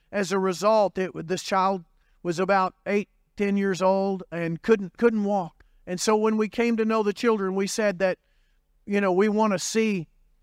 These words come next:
uh, we wanna see if something can be done. And so we went, we had the x-ray done, and we discovered that inside that, that foot that was as big as a soccer ball, there was a normal bone structure. There was a normal foot inside there.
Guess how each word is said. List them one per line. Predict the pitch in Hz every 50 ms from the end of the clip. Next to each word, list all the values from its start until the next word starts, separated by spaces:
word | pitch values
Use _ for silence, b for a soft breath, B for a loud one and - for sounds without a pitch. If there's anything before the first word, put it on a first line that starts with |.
| _ -
uh, | 170 170 170 170 165 160 156 156 139 - _ _ _ _
we | - 190 208
wanna | 240 254 233 202 175
see | - - 220
if | 208 180
something | - 214 214 208 - 208 185 156
can | 185 180 175
be | 170 180
done. | 170 190 202 208 202 175 170
And | 165 160
so | - 196
we | 190 196 208
went, | 208 214 233 240 233 220 -
we | 180 175
had | 180 190 196 180
the | 185 175 151 _ _ _ _ -
x-ray | 208 226 208 - - 214 220 220 208
done, | 185 208 214 220 214
and | 202 196
we | 196 202
discovered | 175 196 - - - 233 233 240 226 220 208
that | 180 196 185
inside | 208 226 226 202 - - 220 208 214 220 196 185
that, | 208 202 190 180 _ _ _ _ _ _ _ _ -
that | 208 226 214 -
foot | - - 247 247 240 - -
that | 185 196 185
was | 185 180 170
as | 185 165 139
big | 143 180 226 208 196
as | 190 160
a | 185 175
soccer | - - 208 214 226 214 - 196 175
ball, | 165 165 170 165 160 165 170 170 - _ _ _ _ _ _ _ _ _ _ _ -
there | 165 190 202
was | 202 190 175 160
a | 185
normal | 185 190 196 214 214 208 196 185
bone | 165 165 196 202 208 202
structure. | - - - 180 165 - - 180 165
There | 170 180
was | 175 170 151
a | 175
normal | 175 180 185 190 185 180 165
foot | - - 190 190 175
inside | 165 156 156 - - 170 156 147 143
there. | 156 151 139 139 135